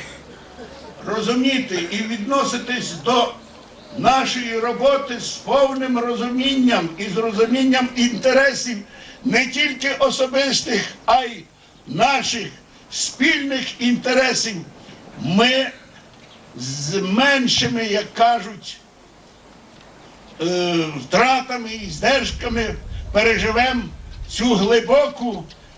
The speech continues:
і економічну, і, я б сказав, і політичну кризу. Дозвольте мені цей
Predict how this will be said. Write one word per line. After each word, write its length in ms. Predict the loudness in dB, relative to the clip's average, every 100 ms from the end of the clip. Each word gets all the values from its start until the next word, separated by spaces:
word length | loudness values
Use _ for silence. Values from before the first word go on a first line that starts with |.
| -18 -4
і 120 | 0 0 0 -6 -12 -14 -14 -16 -16 -18 -14 -2
економічну, 1080 | 0 2 0 0 -2 -2 -4 -4 -4 -4 -4 -4
і, 120 | 0
я 160 | 2
б 100 | 0
сказав, 460 | -6 -4 0 2 0 -4
і 100 | -6
політичну 1000 | -4 -4 -6 -2 -2 0 -2 -2 -6 -6 -12 -20 -20 -20 -20 -20 -20 -20 -20 -20 -4
кризу. 520 | 2 4 2 -4 -12 -14 -20 -20 -20 -20 -20 -20 -20 -20 -8
Дозвольте 720 | 0 0 6 4 4 -2 -4
мені 520 | 0 2 2 0 -2 -12 -20 -18 -18 -18 -20 -20 -18
цей 460 | -2 2 4 2 -4